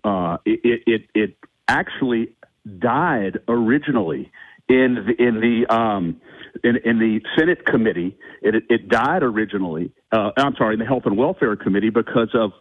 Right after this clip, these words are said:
Fred Mills, the Republican who cast the deciding vote. And then because of overwhelming, uh, public outcry, uh, the Senate ultimately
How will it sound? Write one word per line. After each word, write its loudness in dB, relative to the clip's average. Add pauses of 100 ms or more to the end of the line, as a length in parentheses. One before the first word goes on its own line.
Fred 2
Mills, 0
the 0
Republican 0
who 0
cast -2
the -2
deciding 0
vote. 0 (580)
And 4
then 2
because -2
of -2 (420)
overwhelming, 0 (380)
uh, -2
public -2 (120)
outcry, -2 (460)
uh, -2
the -4 (160)
Senate 2
ultimately -2